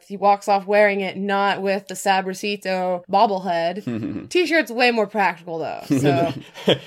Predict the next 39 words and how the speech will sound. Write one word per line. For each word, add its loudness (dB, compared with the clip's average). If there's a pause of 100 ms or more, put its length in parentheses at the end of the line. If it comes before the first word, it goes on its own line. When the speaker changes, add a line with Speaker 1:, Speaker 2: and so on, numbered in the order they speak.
Speaker 3:
And -2
those -2
huge 0
piles 4
of -12
cash 0
that -2
weren't 0
piles. -2
They -2
were -6
so -8
nicely -4
organized 0
in -6
plastic 4
and -2
so -2
perfect. 0
And -6
he's -2
Speaker 2:
Yeah. -2
Speaker 3:
like, -4
"Ooh, 2
I 0
insist 0
everything -2
has -2
to -6
be 2
like 0
this 4
from -2
now 0
on. -4
No 8
more 6
rubber 2
bands." -2